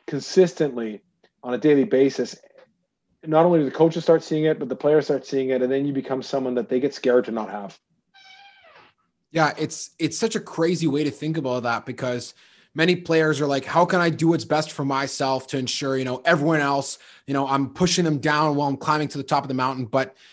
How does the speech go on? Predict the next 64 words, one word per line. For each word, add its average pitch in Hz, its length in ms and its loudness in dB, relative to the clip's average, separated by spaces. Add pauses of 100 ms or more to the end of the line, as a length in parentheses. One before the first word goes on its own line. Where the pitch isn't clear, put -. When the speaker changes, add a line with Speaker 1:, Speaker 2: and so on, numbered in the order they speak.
Speaker 2:
when 160 120 0
you 160 80 2
put 208 200 0
it 220 120 4
in 180 80 2
the 156 140 2
inverse 156 420 0
and 151 80 -4
you're 139 80 -2
like, 135 160 -2
"Okay, 139 460 -2 (260)
well, 147 120 2
if 147 120 0
everyone 185 260 6
else 175 240 4
is 156 80 -4
around 151 400 2
me 139 160 2
is 127 260 -10
better," 135 540 0 (640)
then 156 160 2
you're 185 160 6
kind 175 320 0
of 147 220 -2 (460)
raising 190 320 4
the 196 100 4
stakes 190 640 0
so 175 220 0
that 165 140 4
it 151 140 4
then, 165 320 0 (100)
if, 143 220 -2
when 143 240 -2
you 170 120 0
become 156 560 0 (220)
that 135 280 2
glue, 185 480 4 (180)
then 170 140 2
they 165 100 4
can't 185 280 0
take 180 160 0
out 170 120 2
the 165 80 2
glue 160 220 4
'cause 151 140 -2
they 170 80 4
don't 170 120 4
wanna 156 180 4
know 143 260 4
what 127 380 0
the, 151 80 0
what 135 420 -4
the 147 80 2
wall's 143 280 0
gonna 139 140 -2
look 147 240 -2
like 127 340 -4
if 156 160 0
the 156 80 0
glue's 139 260 2
not 135 240 0
there, 139 160 0
right? 147 260 -2
So 131 360 -4